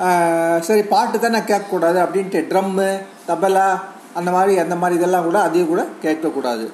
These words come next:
அப்-, நெக்ஸ்ட்டு வந்து ஒரு நாளைக்கு வந்து half an ஹவருக்கு மேலே டி வி பார்க்கக்கூடாதுன்னு சொன்னோம். அப்புறம் பள்ளி அல்லது கல்லூரி நாட்களில் கணினி விளையாட்டுகள் விளையாடக்கூடாது.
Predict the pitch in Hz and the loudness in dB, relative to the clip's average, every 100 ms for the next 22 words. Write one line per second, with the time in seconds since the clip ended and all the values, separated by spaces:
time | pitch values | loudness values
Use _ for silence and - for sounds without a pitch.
0 | - - - - - - 165 156 185 214 | -16 -20 -20 -20 -20 -16 -12 -4 -2 -2
1 | - 269 220 208 302 311 - - - 180 | -2 0 0 0 -2 -4 -14 -20 -10 -4
2 | 175 175 208 233 226 208 190 262 220 160 | -2 0 0 0 0 -4 -2 -4 -2 0
3 | 196 196 190 185 220 196 180 175 254 320 | 0 0 -2 -2 -2 -2 -2 0 -2 -4
4 | - 196 190 240 233 160 160 156 147 135 | -2 0 2 -2 0 -2 0 -4 -2 0
5 | 151 156 143 123 110 - - - - - | -2 -2 -6 -8 -14 -16 -20 -20 -20 -20
6 | - - - - - - - - - - | -20 -20 -20 -20 -20 -20 -20 -20 -20 -20
7 | - - - - - - - - 160 175 | -20 -20 -20 -20 -20 -20 -20 -14 -8 -2
8 | 233 311 - - - - 180 226 254 220 | -2 -4 -14 -20 -14 -2 0 2 2 4
9 | 196 202 196 180 208 196 175 175 165 202 | 4 2 2 2 2 2 0 -2 0 0
10 | 277 - - - - - 190 220 247 240 | -2 -10 -20 -20 -10 0 2 2 2 2
11 | 185 180 175 170 160 240 175 151 151 147 | 2 2 0 -2 0 0 0 0 0 -2
12 | 143 123 117 113 | -4 -6 -6 -10